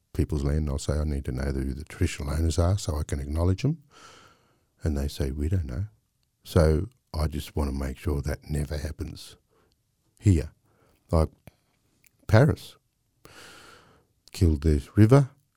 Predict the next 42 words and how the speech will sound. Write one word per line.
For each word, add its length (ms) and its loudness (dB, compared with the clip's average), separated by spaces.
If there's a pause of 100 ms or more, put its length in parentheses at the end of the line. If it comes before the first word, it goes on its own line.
(420)
all 180 8
the 80 10
nature's 460 6
dying, 520 4
the 80 2
river 360 6
and 140 2
the 60 -6
trees, 580 4 (680)
but 160 -2
they, 340 2 (240)
you 220 -2
know, 80 4
you 120 0
can't 260 0
swim 200 0
in 80 2
the 80 0
river. 320 4
And, 340 4
uh, 80 -8 (140)
these 260 4
are 60 0
things 340 4
that 140 4
I 140 6
don't 320 4
wanna 240 0
see 340 2
happen 320 -2
here, 240 2 (760)
because 300 0
again, 340 4 (320)
we're 280 8
in 120 2
the 60 -4
same 280 2
timeline. 580 2 (840)
All 140 4
we've 100 2
gotta 140 4
do 340 4